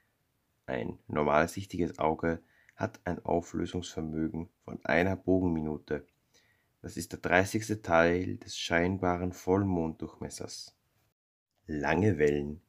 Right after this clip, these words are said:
geringe Auflösung. Seit Mitte des vorigen Jahrhunderts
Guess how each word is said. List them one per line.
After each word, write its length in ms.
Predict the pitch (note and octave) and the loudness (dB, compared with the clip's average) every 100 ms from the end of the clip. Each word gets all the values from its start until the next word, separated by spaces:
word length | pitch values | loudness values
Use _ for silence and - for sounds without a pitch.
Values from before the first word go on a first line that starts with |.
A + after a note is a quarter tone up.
| _ _ | _ _
geringe 520 | - A#2 F2+ D#2+ G#2+ - | -8 -6 -4 -4 -4 -4
Auflösung. 680 | D#2+ - C2 C#2+ C#2+ C#2 _ _ _ _ _ _ _ _ _ | -6 -6 -6 -6 -8 -14 _ _ _ _ _ _ _ _ _
Seit 400 | - - D2+ - | -12 -4 -4 -2
Mitte 260 | E2+ F#2 - | 0 2 2
des 200 | A2 - | 0 -2
vorigen 420 | - E2+ F#2+ G2+ | 0 2 2 2
Jahrhunderts 760 | F2+ D#2 D#2 E2 F2 F#2 - - | 0 0 -2 0 0 -2 -6 -14